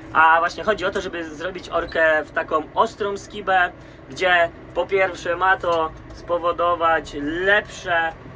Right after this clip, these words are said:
mm, zagospodarowanie wody pozimowej, tej, po, tej, po, po, po, po śniegu, która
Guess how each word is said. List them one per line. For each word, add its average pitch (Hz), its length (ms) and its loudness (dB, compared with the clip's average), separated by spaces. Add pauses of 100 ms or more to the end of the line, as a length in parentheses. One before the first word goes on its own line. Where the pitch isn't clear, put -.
(220)
mm, 160 840 -6
zagospodarowanie 175 880 0 (680)
wody 196 380 4
pozimowej, 170 800 -2
tej, 147 180 -6
po, 151 160 -8
tej, 151 200 -4
po, 139 160 -12
po, 165 180 -4
po, 160 180 -8
po 160 160 -8
śniegu, 175 400 -8
która 160 520 0